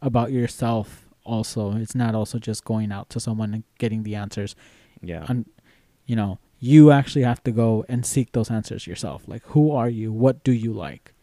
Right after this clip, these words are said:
Speaker 2: Yeah.
Speaker 1: You know?
Speaker 2: And I think that that's where, like, again, having, like,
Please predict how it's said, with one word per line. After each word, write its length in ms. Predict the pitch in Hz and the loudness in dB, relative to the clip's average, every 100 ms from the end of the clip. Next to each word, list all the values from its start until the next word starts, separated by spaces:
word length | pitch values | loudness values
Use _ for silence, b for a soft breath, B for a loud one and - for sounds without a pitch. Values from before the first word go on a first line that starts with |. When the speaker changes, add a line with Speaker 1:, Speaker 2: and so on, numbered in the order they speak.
| _ | _
Speaker 2:
Yeah. 300 | - 76 - - _ | -10 -10 -10 -20 _
Speaker 1:
You 120 | 120 | -6
know? 260 | 104 110 135 _ _ _ | -4 -4 -8 _ _ _
Speaker 2:
And 160 | - 123 | -12 -8
I 80 | 131 | -8
think 280 | - 160 147 | -10 -16 -14
that 120 | 120 | -12
that's 200 | 120 - - | -12 -14 -12
where, 380 | 123 113 104 - - | -8 -6 -8 -12 -18
like, 360 | 95 90 - _ _ _ - | -14 -14 -14 _ _ _ -14
again, 260 | 110 104 | -10 -10
having, 400 | 101 107 107 104 | -10 -10 -10 -10
like, 180 | 98 90 | -10 -10